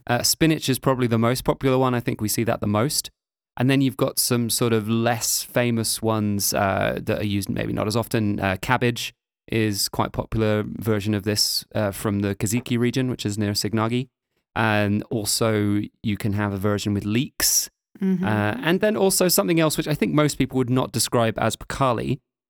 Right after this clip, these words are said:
Speaker 1: uh, but I don't think it's on this list for today, but it's a more obscure food, uh, is akala, which is basically made in the same way. And it's sort of like a wild spinach root type of thing. It's a,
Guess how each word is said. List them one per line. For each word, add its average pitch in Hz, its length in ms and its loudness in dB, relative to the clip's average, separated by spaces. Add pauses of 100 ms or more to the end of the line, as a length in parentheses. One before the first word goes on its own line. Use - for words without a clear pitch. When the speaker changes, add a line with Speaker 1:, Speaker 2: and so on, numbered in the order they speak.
(140)
Speaker 1:
uh, 110 80 0
but 110 160 2
I 113 60 4
don't 147 180 0
think 139 120 2
it's - 100 -4
on 117 80 2
this 110 140 -2
list 113 180 -2
for 110 60 -2
today, 110 260 0
but 104 120 0
it's - 100 -2
a 113 40 2
more 113 200 2
obscure 123 460 0
food, 107 400 0 (380)
uh, 113 160 0
is 127 160 0
akala, 143 480 0 (140)
which 123 160 0
is 117 80 0
basically 147 320 2
made 135 180 2
in 123 120 2
the 117 40 0
same 123 260 2
way. 123 260 2
And 110 100 0
it's 139 180 -2
sort 196 160 4
of 196 80 0
like 139 240 0
a 127 80 4
wild 135 500 0
spinach - 520 -2
root 123 420 0
type 131 220 0
of 127 100 -4
thing. 147 280 2
It's - 220 -2
a, 113 340 0